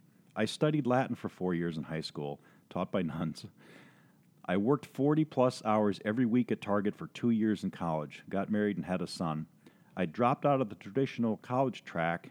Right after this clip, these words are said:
and began going to night school, carrying twelve to sixteen credit hours when I was offered a full-time management job with Target, mostly because it came with great health insurance.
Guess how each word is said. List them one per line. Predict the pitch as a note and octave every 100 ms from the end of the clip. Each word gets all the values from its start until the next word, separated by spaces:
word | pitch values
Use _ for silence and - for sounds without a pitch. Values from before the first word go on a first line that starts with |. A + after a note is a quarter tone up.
| -
and | F2+
began | F2+ G2+ A2+
going | B2 G#2+ G2+
to | F#2+
night | G#2 G2+
school, | - E2+ -
carrying | - B2 C3+ A#2+
twelve | - C#3 D3
to |
sixteen | C3 C3 - C3 B2+
credit | - A2 G2
hours | G#2+ F#2+ F2 -
when | F2+
I | E2+
was | E2
offered | G2+ A2 G#2+
a | F2+
full-time | - A#2 - A#2 A2
management | G#2+ A2+ G2+ F#2 E2
job | E2+ D#2
with | -
Target, | - F#2 F2 A#1+ - - - - -
mostly | F#2 B2+ -
because | G#2+ G2 E2+
it | -
came | G2 E2+
with | D#2+
great | E2+ D#2
health | D#2 D2+ -
insurance. | C#2 - B1+ -